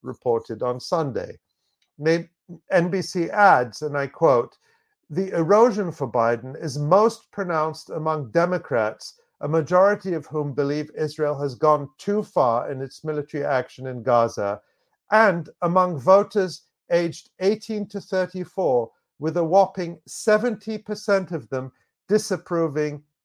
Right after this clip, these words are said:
of handling, of Biden's handling of the war." This poll is a stunner,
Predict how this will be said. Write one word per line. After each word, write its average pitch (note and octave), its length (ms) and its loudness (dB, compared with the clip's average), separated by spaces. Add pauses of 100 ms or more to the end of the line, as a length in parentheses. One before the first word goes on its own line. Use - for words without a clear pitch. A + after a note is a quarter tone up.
(120)
of D#3+ 220 -2
handling, C3+ 800 -6
of A#2+ 240 -4
Biden's D3+ 420 2
handling C#3 640 -2
of A#2 120 -6
the C#3+ 120 0
war." C3 440 0 (1500)
This F#3+ 220 0
poll G#3 380 2
is F3+ 140 -4
a F3 80 -4
stunner, C#3+ 680 2